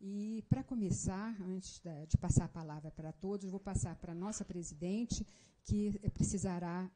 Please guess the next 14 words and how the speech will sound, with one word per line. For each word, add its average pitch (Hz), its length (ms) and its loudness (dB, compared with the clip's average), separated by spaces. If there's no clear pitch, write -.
é, 165 300 -2
sair 170 500 0
logo 175 280 2
depois, 185 640 2
mas 190 320 4
que - 160 -2
fez 190 320 4
esse 185 220 -2
gesto 170 500 0
de 160 120 -8
gentileza 175 800 -2
de 170 140 -10
estar 180 300 -6
aqui 175 400 -2